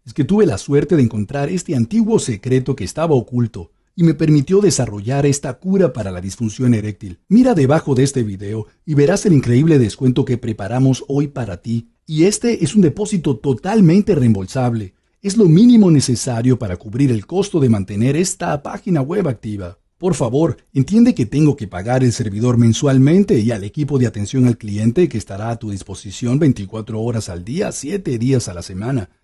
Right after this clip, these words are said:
Pero en caso de que no quedes súper satisfecho con los resultados que tendrás con Erección Total, tu depósito es cien por ciento reembolsable. Puedes mandarnos un email y recibirás de vuelta hasta el último centavo en cualquier momento durante los próximos sesenta días.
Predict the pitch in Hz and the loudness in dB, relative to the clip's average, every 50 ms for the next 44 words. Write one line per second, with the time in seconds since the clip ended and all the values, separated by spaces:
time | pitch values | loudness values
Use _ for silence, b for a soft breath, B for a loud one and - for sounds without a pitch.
0 | _ _ - 180 175 170 170 - 247 240 220 277 220 160 131 - 123 113 113 135 | _ _ -2 2 4 4 4 2 0 -2 0 2 2 2 0 2 2 4 4 4
1 | 147 139 - 147 147 151 151 139 - - - 160 160 160 - 165 131 117 - 104 | 2 0 -4 -4 0 2 2 0 0 -2 -4 -4 -4 -2 -2 -4 -2 -2 -4 -8
2 | 95 95 92 - - 120 120 113 - 147 147 139 - 95 87 90 87 85 101 104 | -8 -10 -12 -6 -2 -2 -2 -2 -2 -4 -6 -4 -6 -10 -10 -10 -12 -12 -14 -16
3 | 92 - 92 87 - 120 127 135 127 - 107 - 87 82 80 101 113 127 - - | -14 -16 -14 -12 -10 -8 -8 -8 -8 -10 -12 -12 -12 -12 -10 -8 -10 -10 -8 -6
4 | 123 104 90 85 90 - - 139 135 127 113 98 - 110 107 120 131 b b b | -6 -6 -6 -8 -8 -2 0 0 0 0 -2 -8 -10 -8 -8 -8 -8 b b b
5 | b - 165 151 151 139 175 185 175 - 196 156 180 185 185 185 - - - 160 | b -6 -2 -2 0 0 -2 -4 -4 -4 -4 -2 0 0 0 0 0 -4 -2 2
6 | 170 190 185 - 151 135 120 - - 156 165 160 - 135 123 117 107 101 98 - | 2 2 2 0 -2 -6 -6 -2 0 2 2 2 2 0 0 0 0 -2 -6 -8
7 | - 135 127 127 123 107 92 - _ _ _ _ - 185 208 226 226 170 151 127 | -10 -10 -8 -8 -10 -12 -14 -16 _ _ _ _ 0 2 4 4 4 4 2 2
8 | 117 113 147 160 156 127 135 160 151 139 113 107 101 104 113 123 b b b b | 2 2 2 2 2 2 4 4 6 6 4 4 2 0 -4 -4 b b b b
9 | - 160 156 156 139 - 147 139 156 202 226 214 220 156 120 123 123 120 120 - | -2 2 2 2 2 4 2 2 2 2 2 2 0 0 2 0 0 -2 -2 -4
10 | 151 - - 180 - - 220 220 220 247 233 240 247 220 190 147 - 135 120 110 | -6 -6 -6 -6 -4 -2 0 0 0 0 2 4 4 4 4 4 4 2 2 2
11 | - 160 156 156 160 151 131 - 117 104 104 - 147 139 135 131 120 117 120 123 | 0 -2 0 2 2 2 2 2 -2 -8 -2 0 2 4 6 6 6 6 6 4
12 | 120 120 139 127 113 107 113 113 113 135 113 95 - _ - 131 123 117 - 156 | 2 2 -2 -2 -2 -2 -2 -2 -2 -2 -4 -6 -10 _ -8 -8 -8 -6 -2 0
13 | 139 127 127 120 - - 87 - - 120 113 113 110 - 107 95 90 92 90 87 | 2 2 2 0 -2 -8 -12 -10 -6 -4 -4 -4 -4 -6 -10 -12 -12 -12 -10 -10
14 | 82 - _ | -12 -14 _